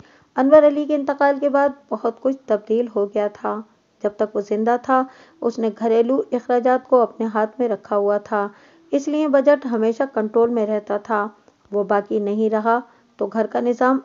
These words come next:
आलिया बेगम को चलाना पड़ा, और वो कुछ तो ना तजुर्बेकारी के बायस और कुछ बच्चों की ज़िद की वजह से मार खा गई।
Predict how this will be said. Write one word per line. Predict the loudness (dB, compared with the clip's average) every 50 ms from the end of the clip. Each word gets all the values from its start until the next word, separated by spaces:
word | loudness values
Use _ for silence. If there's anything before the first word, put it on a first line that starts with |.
| -6 -4
आलिया | -2 -2 0 0 0 0
बेगम | 0 -2 -2 -2 -4 -6
को | -2 -4 -4
चलाना | -2 -2 -2 -2 -2 -2 -4 -4 -6
पड़ा, | -6 -4 -2 0 0 0 -2 -4 -8 -16 -20 _ -20 _ _ 2
और | 4 4 4
वो | 4 0
कुछ | -2 0 -4 -4 -2 0
तो | 0 0
ना | 2 2 0 0 0
तजुर्बेकारी | 0 0 0 0 -2 -2 0 0 0 2 2 2 2 0 -2
के | -4 -2
बायस | 0 2 2 2 2 0 -4 _ _ _
और | -8 -8 -8
कुछ | -8 -6 0 0 0 0 0 -12
बच्चों | -2 -2 -2 -2 0 -2 -2 -2
की | -2 -4 -6
ज़िद | -6 -2 -2 -2 -2 -2
की | -2 -2 0
वजह | 0 0 0 0 -2 -2
से | -2 -2 -4
मार | -2 -2 -4 -2 -4 -4 -6 -8
खा | -6 -4 -4 -4
गई। | -2 -2 -4 -4 -4 -8